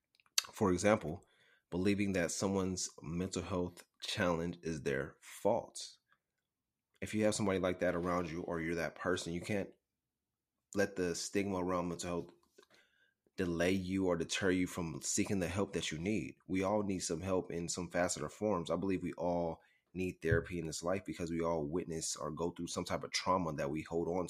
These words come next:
to, whether it's childhood trauma, abusive trauma, relationship trauma, whatever it may be that we hold on to, that sometimes we need somebody to vent to. We need that venting vessel in our lives so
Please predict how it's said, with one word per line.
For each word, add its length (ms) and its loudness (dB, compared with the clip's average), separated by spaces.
to, 100 -4
whether 280 -2
it's 100 -4
childhood 420 0
trauma, 420 -2
abusive 400 -2
trauma, 400 0
relationship 520 -2
trauma, 280 -2
whatever 380 2
it 80 0
may 240 -2
be 500 0
that 100 0
we 80 2
hold 260 0
on 200 2
to, 340 2
that 320 -2
sometimes 400 0
we 60 2
need 220 4
somebody 420 2
to 480 -2
vent 280 -4
to. 160 2
We 120 0
need 160 0
that 240 -2
venting 400 -4
vessel 320 0
in 60 0
our 120 -2
lives 640 -2
so 460 0